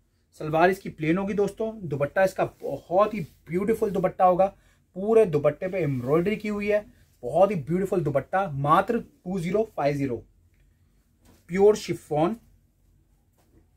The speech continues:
बहुत ही खूबसूरत पीस है। इस तरह से पूरा प्लाजो पे वर्क है। थ्री एक्सएल भी प्लाजो आराम से आएगा, दोनों साइड वर्क है। इसकी शर्ट ये आएगी, बहुत ही ब्यूटीफुल शर्ट पे वर्क है।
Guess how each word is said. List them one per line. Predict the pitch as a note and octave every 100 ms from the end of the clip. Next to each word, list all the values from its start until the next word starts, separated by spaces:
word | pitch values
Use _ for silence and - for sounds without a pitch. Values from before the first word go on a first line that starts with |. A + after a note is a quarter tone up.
| _ _ _ _ _ -
बहुत | C#3+ G3 G#3+
ही | G3+
खूबसूरत | - D3+ - - G3+ A3+
पीस | F3+ F3
है। | G3+ -
इस | F3 F3
तरह | G3+
से | F#3
पूरा | F3+ F#3 G3+
प्लाजो | F3+ E3 D3+ D#3 G3
पे | E3+
वर्क | C3 E3 E3+
है। | G#3 G#3 _ _ -
थ्री | E3 G3+
एक्सएल | G#3 - G#3
भी | G#3
प्लाजो | - D3 E3 G3
आराम | D3 D3+
से | F3
आएगा, | G3 F3 F#3+ G3 _ _ -
दोनों | D3+ F3+ A3
साइड | G3 F3+
वर्क | D3 D3+ D#3+
है। | F#3+ - _ _ _ _ _ _ _
इसकी | C#3 D3+ - F#3
शर्ट | - F3+ F3
ये | D#3
आएगी, | F3 F#3 F#3 G3+ - _ _ -
बहुत | C#3 F#3 G3
ही |
ब्यूटीफुल | E3 C#3+ E3 F3 F#3+
शर्ट | F#3 D#3+
पे | -
वर्क | D3 D3+ D#3
है। | F#3+